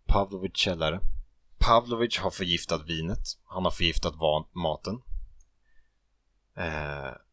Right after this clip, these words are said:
och han bjuder då Rasputin på det här. Rasputin äter.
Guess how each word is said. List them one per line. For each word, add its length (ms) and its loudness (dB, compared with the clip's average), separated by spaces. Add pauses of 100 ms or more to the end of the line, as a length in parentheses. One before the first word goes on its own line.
(840)
och 260 -2
han 320 2
bjuder 440 0
då 340 -4 (160)
Rasputin 520 -6
på 100 -8
det 80 -4
här. 160 -8 (320)
Rasputin 540 0
äter. 460 2